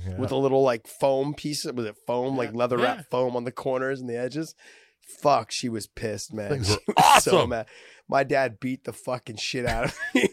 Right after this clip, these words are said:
Speaker 2: and beat my ass. It was fucking horrible. I swear, I, I don't, I don't think I went to school the next day. I got my ass beat so bad. It was vicious. Oh, man. All right, so look, that was a great stare down.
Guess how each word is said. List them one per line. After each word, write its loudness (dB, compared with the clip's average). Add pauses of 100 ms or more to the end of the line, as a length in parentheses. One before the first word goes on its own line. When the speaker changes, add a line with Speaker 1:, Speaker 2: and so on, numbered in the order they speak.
(140)
Speaker 2:
and -4
beat -2
my 4
ass. 2
It -2
was -2
fucking -2
horrible. 2 (520)
I 6
swear, 2
I, 4 (200)
I 4
don't, 4
I 4
don't 4
think 4
I 4
went 4
to -8
school 4
the 4
next 0
day. -6
I -4
got -6
my -10
ass -8
beat -18
so -14
bad. -14
It -8
was -6
vicious. -14 (640)
Oh, 6
man. -6
All 6
right, 6
so 2
look, 8
that 8
was 6
a 2
great 4
stare 8
down. 10